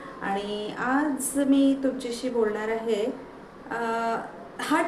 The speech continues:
टॉपिक मला कसा आठवला ते पण मी सांगते. माझ्या कॉलेज वयात तेव्हा जेव्हा एवढं इंटरनेट वगैरे नव्हतं, तेव्हा आपण काय करायचो, कुठल्या कुठल्या रेसिपीज बघितल्या की त्याची कात्रणं कापून ठेवायचो किंवा त्या डायरीत उतरून ठेवायचो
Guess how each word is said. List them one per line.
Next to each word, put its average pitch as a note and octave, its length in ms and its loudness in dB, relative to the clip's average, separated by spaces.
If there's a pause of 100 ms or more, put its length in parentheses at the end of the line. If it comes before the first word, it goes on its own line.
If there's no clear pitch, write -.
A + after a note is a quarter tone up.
टॉपिक D#4+ 340 2
मला F4 120 0
कसा D4 260 2
आठवला C4 320 4
ते B3+ 160 4
पण B3 160 0
मी C4 160 6
सांगते. G#3 500 -2 (460)
माझ्या A#3+ 260 2
कॉलेज B3+ 420 4
वयात B3 220 2 (100)
तेव्हा A#3 240 2
जेव्हा A#3 300 0
एवढं G#3 200 2
इंटरनेट A3 600 2
वगैरे G#3+ 280 2
नव्हतं, F#3+ 420 -2 (440)
तेव्हा A3+ 480 6
आपण A3+ 400 2
काय A#3 180 0
करायचो, A3 340 2
कुठल्या A3+ 320 2
कुठल्या A3+ 280 2
रेसिपीज A3+ 540 4
बघितल्या G3 520 2 (420)
की B3+ 80 2
त्याची B3+ 240 4
कात्रणं A3 460 4
कापून G#3+ 300 2
ठेवायचो G3 480 2
किंवा G#3+ 260 2
त्या A3+ 140 0
डायरीत G#3 440 2
उतरून B3+ 380 4
ठेवायचो F#3+ 500 0